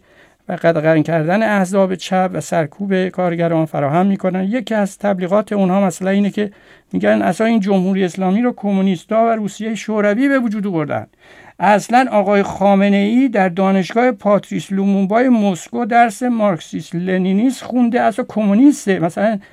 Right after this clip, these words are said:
آقای امیر عباس فخرآور یک کتاب نوشته به نام رفیق آیت الله، میگه آقای خامنه‌ای اصلاً تو دانشگاه پاتریس لومونبا رفته درس خونده و به اصطلاح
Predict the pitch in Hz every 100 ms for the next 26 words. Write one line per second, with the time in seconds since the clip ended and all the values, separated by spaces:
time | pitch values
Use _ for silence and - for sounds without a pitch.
0 | - _ _ 190 220 185 190 196 220 220
1 | 185 180 208 208 208 196 180 170 175 175
2 | 190 214 196 175 190 202 196 185 - 190
3 | 180 196 196 165 - 208 165 156 135 147
4 | 147 202 202 _ _ - _ _ - 180
5 | 214 185 175 - 160 160 156 180 220 202
6 | 220 220 214 196 180 156 - 214 190 160
7 | - 143 156 156 143 147 202 190 147 -
8 | 190 175 196 190 - 175 160 175 165 _
9 | _ 127 - 127